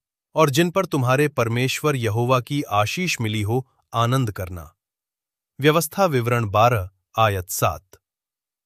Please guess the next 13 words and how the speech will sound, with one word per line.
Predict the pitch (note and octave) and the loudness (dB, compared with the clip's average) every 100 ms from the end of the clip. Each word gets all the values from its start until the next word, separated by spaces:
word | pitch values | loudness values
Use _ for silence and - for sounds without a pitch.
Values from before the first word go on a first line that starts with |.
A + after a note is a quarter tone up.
| _ _ | _ _
ईश्वर | E3+ F3+ - A#3 | -2 0 4 4
की | - G#3+ | 4 0
महिमा | D3 C3 D#3+ E3+ | 2 2 2 0
के | E3 | 0
लिए | D#3 E3 E3+ | 0 0 0
जो | A#2 B2+ D3 | 0 0 0
कुछ | C#3+ D#3+ | 0 -2
भी | A2 D3+ G3+ | -2 -2 2
आप | A#2 - | 0 0
करें, | A2 G2 D#2+ _ _ _ | -6 -6 -10 _ _ _
प्रफुल्लित | C#3 C3 D#3+ E3 F#3 - | -4 -2 0 0 0 -2
होकर | G#2 G2+ | -6 -6
करें। | F2+ G2 F2 | -8 -8 -10